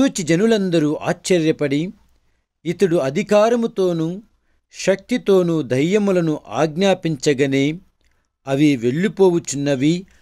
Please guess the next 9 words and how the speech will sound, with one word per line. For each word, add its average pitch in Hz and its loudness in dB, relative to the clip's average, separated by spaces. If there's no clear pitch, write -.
అని 151 2
ఒకరితో 185 0
ఒకరు 143 -2
చెప్పుకొనసాగిరి. 123 -2
ఆ 160 2
పరిసరమందంతటా 165 -2
ఆయనను 170 0
గూర్చిన 170 -2
సమాచారము 147 0